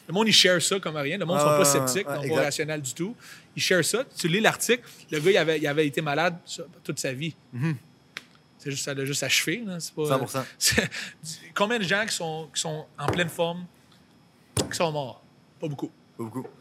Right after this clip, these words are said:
Speaker 1: Je pense pas.
Speaker 2: Puis c'est pour ça, justement, que si je suis jeune, je suis en santé,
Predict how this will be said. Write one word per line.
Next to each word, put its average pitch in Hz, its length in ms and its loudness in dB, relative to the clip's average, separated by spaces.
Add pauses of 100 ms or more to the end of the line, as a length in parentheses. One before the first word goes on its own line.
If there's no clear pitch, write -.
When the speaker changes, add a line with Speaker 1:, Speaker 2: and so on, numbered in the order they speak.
(100)
Speaker 1:
Je - 100 -6
pense 151 240 0
pas. - 300 -10
Speaker 2:
Puis 143 100 2
c'est 156 140 4
pour 147 160 0
ça, 175 140 4
justement, 147 400 4
que 143 300 2
si - 400 -4 (300)
je - 100 -12
suis 113 120 -6
jeune, 147 280 2 (380)
je - 80 -8
suis 113 120 -4
en 113 100 -2
santé, 160 520 2